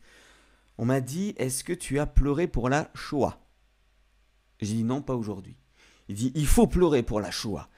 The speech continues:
Il faut que tu pleures pour la Shoah. Il faut que tu pleures tous les jours pour la Shoah. » Et moi, je lui ai dit, « Écoute, je n'ai pas, euh,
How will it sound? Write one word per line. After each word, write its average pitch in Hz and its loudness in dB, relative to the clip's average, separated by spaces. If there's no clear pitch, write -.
Il 202 2
faut 202 -2
que - -6
tu 185 -2
pleures 214 2
pour - -6
la 135 -8
Shoah. 107 -8
Il 175 -6
faut 208 -6
que - -8
tu 190 -8
pleures 196 -2
tous 285 0
les 233 6
jours 165 0
pour 151 -2
la 139 -2
Shoah. » 123 -6
Et 131 4
moi, 139 2
je 131 -4
lui 120 0
ai 117 -2
dit, « 139 -6
Écoute, - -10
je 107 -4
n'ai 110 2
pas, 147 2
euh, 90 -2